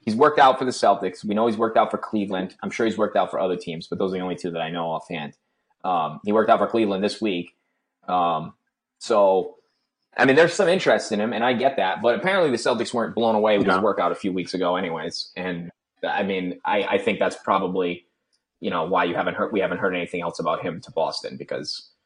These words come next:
Speaker 1: you know, they probably didn't deem him worthy. I mean, you're probably better off throwing Jordan Mickey in the game
Speaker 2: Yeah,
Speaker 1: than
Speaker 2: exactly.
Speaker 1: putting a guy that hasn't played in two years, you know, if it's in my eyes. But,
Speaker 2: Yeah, he's,
Speaker 1: but Bogut's
Speaker 2: he's,
Speaker 1: an interesting one.
Speaker 2: he's probably the guy that Celtics fans seem to want the most because he,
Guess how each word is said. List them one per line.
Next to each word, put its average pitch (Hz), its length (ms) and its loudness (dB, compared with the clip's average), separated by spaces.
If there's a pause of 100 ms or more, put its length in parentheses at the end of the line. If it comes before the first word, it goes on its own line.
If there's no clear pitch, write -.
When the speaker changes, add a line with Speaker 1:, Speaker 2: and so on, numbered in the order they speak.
(200)
Speaker 1:
you - 80 -6
know, 78 180 -10
they 90 100 2
probably 85 760 -2
didn't 87 340 -2
deem 87 200 -4
him 90 220 -6
worthy. 85 360 -2
I 87 40 0
mean, 90 140 -4
you're 85 100 -6
probably 90 240 -2
better 95 160 2
off 90 160 0
throwing 90 220 -2
Jordan 92 260 2
Mickey 98 400 -4
in 95 100 -4
the 87 60 -6
game 85 300 -6
Speaker 2:
Yeah, 92 100 2
Speaker 1:
than 90 80 0
Speaker 2:
exactly. 90 280 -2
Speaker 1:
putting 95 120 0
a - 20 -8
guy 87 140 0
that 87 80 -2
hasn't 87 240 -6
played 98 180 0
in 85 100 -6
two 87 100 -8
years, - 480 -10 (160)
you - 60 -8
know, - 180 -10 (340)
if - 180 -8
it's - 260 -10
in 76 120 -12
my 82 240 -6
eyes. - 300 -14
But, - 220 -8
Speaker 2:
Yeah, 123 260 4
he's, 147 140 2
Speaker 1:
but 180 100 2
Bogut's 170 320 8
Speaker 2:
he's, - 20 0
Speaker 1:
an 113 80 2
interesting 98 460 -2
one. 85 100 0
Speaker 2:
he's 214 120 4
probably 131 340 4
the 101 80 4
guy 101 180 4
that 95 120 0
Celtics 104 320 0
fans 95 220 2
seem 101 160 0
to 98 120 -2
want 98 180 0
the 101 80 -4
most 101 260 0
because 104 280 0
he, 101 260 -2